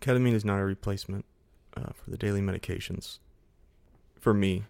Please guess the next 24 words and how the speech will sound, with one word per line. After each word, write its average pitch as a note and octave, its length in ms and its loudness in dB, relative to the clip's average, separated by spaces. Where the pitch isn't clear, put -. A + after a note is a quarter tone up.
at F#2+ 120 -2
least. F#2 380 -6
Ketamine, B2 680 6
they A#2+ 120 6
don't G#2+ 160 6
fill G2+ 140 4
the F#2+ 60 0
same G2 220 2
roles. F#2+ 420 2
They G2+ 60 0
don't G2+ 100 2
fill G2 140 0
the G2 40 -2
same G2 240 0
roles. G2+ 380 -2
Um, F#2+ 200 -2
the, G2 300 0
the G2 300 -2
medications G#2+ 520 4
I'm F#2+ 140 4
on F#2 140 4
outside F#2+ 340 2
of - 80 -4
ketamine F#2+ 560 2